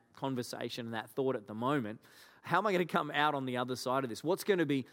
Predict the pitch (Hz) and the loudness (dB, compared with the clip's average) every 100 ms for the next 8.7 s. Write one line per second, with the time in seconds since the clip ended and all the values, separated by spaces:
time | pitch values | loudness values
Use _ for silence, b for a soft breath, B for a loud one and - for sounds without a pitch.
0 | B 127 175 - 131 131 214 - 160 151 | B 2 4 4 -2 2 2 4 0 2
1 | 190 160 131 135 139 175 175 151 160 143 | 2 0 -2 0 2 4 2 0 0 -2
2 | 143 - 143 143 127 - - 277 165 - | -2 0 0 2 0 -2 -4 2 4 2
3 | B B - 147 139 135 135 131 127 127 | B B -2 0 2 2 4 4 2 -2
4 | 127 123 127 117 127 160 165 135 B B | -4 -4 -4 -4 -2 0 2 2 B B
5 | - - 160 165 147 135 117 - 143 139 | 0 4 6 4 2 0 -2 -2 2 4
6 | 127 127 151 156 160 - 147 143 143 143 | 4 4 4 6 2 0 -2 0 4 4
7 | 143 135 131 127 117 131 120 139 135 - | 4 0 -2 -4 -4 -4 0 2 0 -2
8 | 131 117 123 - 117 113 | -4 -4 -10 -6 -2 -2